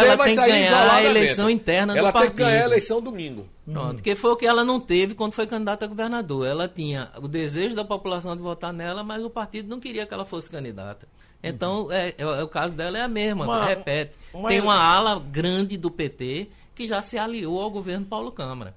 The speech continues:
Speaker 4: Uma eleição
Speaker 1: E a ala minoritária, que é a dela agora, pode ser majoritária se ganhar a eleição interna.
Speaker 4: Uma eleição que nós devemos ficar muito atentos,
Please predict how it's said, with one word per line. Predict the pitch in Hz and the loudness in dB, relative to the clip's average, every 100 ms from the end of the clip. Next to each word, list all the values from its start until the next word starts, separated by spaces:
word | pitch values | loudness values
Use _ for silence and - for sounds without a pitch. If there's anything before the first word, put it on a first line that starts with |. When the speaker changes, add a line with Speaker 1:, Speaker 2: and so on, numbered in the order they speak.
| - | -10
Speaker 4:
Uma | 190 214 | -4 -2
eleição | 202 190 240 | 0 0 -2
Speaker 1:
E | 233 | -2
a | 233 | -2
ala | 208 175 156 156 165 | 0 2 2 2 -2
minoritária, | 175 170 214 208 147 123 120 | -2 0 0 0 -4 -4 -4
que | 135 | -4
é | |
a | 143 | -4
dela | 127 131 175 240 | -4 -6 -6 -8
agora, | 170 117 120 | -8 -8 -6
pode | 214 233 233 | -6 -6 -6
ser | 190 | -8
majoritária | 190 190 202 214 214 214 | -6 -6 -8 -10 -12 -12
se | 240 233 | -12 -10
ganhar | 247 233 | -6 -6
a | |
eleição | 240 254 254 | -6 -8 -10
interna. | 269 269 156 95 98 | -12 -10 -10 -10 -10
Speaker 4:
Uma | 185 | -6
eleição | 208 202 151 - 131 | -4 -4 -4 -6 -8
que | 120 139 | -8 -10
nós | 135 131 | -10 -8
devemos | 131 123 120 | -8 -10 -14
ficar | 135 120 117 | -16 -14 -14
muito | 135 143 | -14 -12
atentos, | 123 - 104 98 - | -14 -14 -18 -18 -20